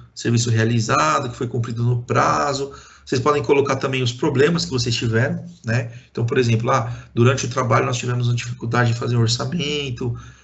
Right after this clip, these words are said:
a gente achou que o, o corte não ficou tão bom." Então, vocês podem fazer um arremate do que poderia ser melhor, entendeu? Do que foi bom e do que poderia ser melhor, tá?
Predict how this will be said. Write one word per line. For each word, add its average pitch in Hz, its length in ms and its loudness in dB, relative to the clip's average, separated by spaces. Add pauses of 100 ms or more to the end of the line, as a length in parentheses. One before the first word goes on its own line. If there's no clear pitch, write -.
(280)
a 107 80 -2
gente 127 240 -2
achou 127 220 0
que 113 160 -4
o, 113 800 0 (240)
o 110 60 -10
corte 120 340 0
não 120 60 -4
ficou - 180 -4
tão 143 240 -4
bom." 135 240 2
Então, 120 160 -4
vocês 120 140 -2
podem 151 340 -4 (480)
fazer 123 220 -2
um 135 80 0
arremate 135 720 0 (320)
do 127 140 -2
que 127 460 -4 (140)
poderia 131 320 6
ser 131 180 2
melhor, 113 360 4
entendeu? 113 400 -2
Do 123 100 -6
que - 100 -6
foi 151 200 2
bom 139 340 0 (340)
e - 60 -10
do 147 80 -2
que - 120 -8
poderia 139 340 -2
ser 147 140 -4
melhor, 117 360 0 (160)
tá? 117 260 -2